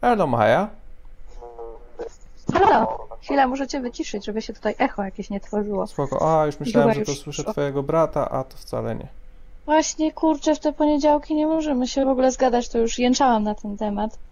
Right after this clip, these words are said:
Speaker 2: ale teraz, ym, już wyjazdy wakacyjne i praca nas rozdziela, po prostu jest jakaś tragedia w to lato, ja nie wiem, co się dzieje.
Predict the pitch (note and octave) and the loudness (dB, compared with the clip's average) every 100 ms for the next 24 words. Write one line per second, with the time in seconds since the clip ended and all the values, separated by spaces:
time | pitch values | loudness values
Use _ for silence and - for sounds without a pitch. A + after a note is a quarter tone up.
0 | - - - - A3+ A3+ A3+ A3+ A3+ A3+ | -10 -6 -6 0 2 4 4 2 0 -2
1 | - A3+ G#3+ G#3+ G#3 G3+ G#3 G#3 G#3 G#3+ | -4 0 2 2 0 -2 -2 -2 -2 -2
2 | G#3+ G#3 - A3 A#3 A#3 G#3 G#3 G#3+ A3+ | -2 -2 -2 2 4 4 4 0 0 0
3 | A3+ A#3 A3 G#3+ - A#3 A3+ G3+ G3 - | 0 0 0 0 0 0 0 -2 -4 -2
4 | G#3 G#3 F#3+ G#3 F#3 F3+ G3+ G3+ G3+ - | -2 0 2 0 0 -4 -6 -6 -6 0
5 | G#3 G3+ G3 F3+ - G3 - A#3+ C#4 D4+ | 2 2 0 -2 0 -2 2 4 4 6
6 | C#4 G3+ - G3+ F3 E3+ F3+ G3 A#3 C#4+ | 4 2 2 0 2 0 -2 0 4 4
7 | G#3 F3+ - - A3 - - F#3+ - | 4 0 -6 -8 -8 -8 -4 -4 -4